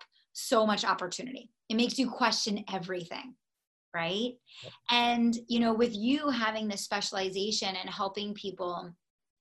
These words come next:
Speaker 1: to really find their purpose and then, and then put practical steps in place,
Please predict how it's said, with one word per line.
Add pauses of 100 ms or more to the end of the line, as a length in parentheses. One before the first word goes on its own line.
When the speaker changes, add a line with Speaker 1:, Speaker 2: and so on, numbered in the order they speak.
(240)
Speaker 1:
to
really
find
their
purpose
and
then, (320)
and
then
put
practical
steps
in
place,